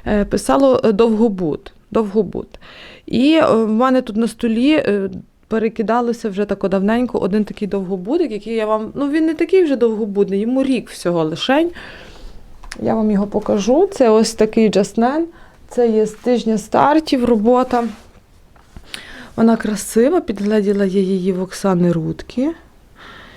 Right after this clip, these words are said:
І вона, вона дуже красива. Оксана, мені здається, навіть відпродала тканину на неї.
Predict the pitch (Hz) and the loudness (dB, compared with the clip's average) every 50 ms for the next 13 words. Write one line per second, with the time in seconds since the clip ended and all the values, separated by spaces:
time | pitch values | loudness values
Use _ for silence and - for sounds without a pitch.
0 | - - - - - 196 185 185 196 196 208 214 208 208 - - 190 196 208 208 | -20 -20 -16 -2 0 0 2 4 4 4 4 4 4 2 2 0 2 2 2 4
1 | 196 196 180 165 190 - - 190 190 - - - 190 185 180 185 185 - - 226 | 2 2 0 -2 -4 -8 -8 -8 -8 -8 -6 -4 -2 0 0 0 -2 -2 -2 0
2 | 226 226 226 214 220 220 202 208 208 208 214 208 208 208 202 208 185 180 180 180 | 0 2 2 4 2 2 2 0 -2 -2 0 0 0 2 2 0 0 -2 -6 -6
3 | - - 202 190 180 214 208 208 202 202 - - 214 196 190 196 180 170 170 175 | -4 -2 -2 0 2 2 2 2 0 0 -2 -2 0 2 2 2 2 2 0 0
4 | 175 175 175 175 175 180 180 190 190 185 | -2 -2 -4 -4 -6 -6 -6 -8 -8 -10